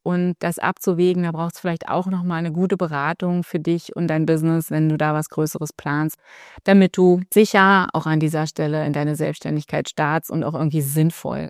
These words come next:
Es ist ja immer gut, irgendwie leicht, es sich leicht zu machen und auch schnell und einfach zu starten,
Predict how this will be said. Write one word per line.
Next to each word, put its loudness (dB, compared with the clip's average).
Es -4
ist 0
ja 4
immer 4
gut, 2
irgendwie 2
leicht, 4
es -4
sich -2
leicht 0
zu -4
machen -2
und -4
auch 2
schnell 2
und -4
einfach -2
zu -6
starten, 0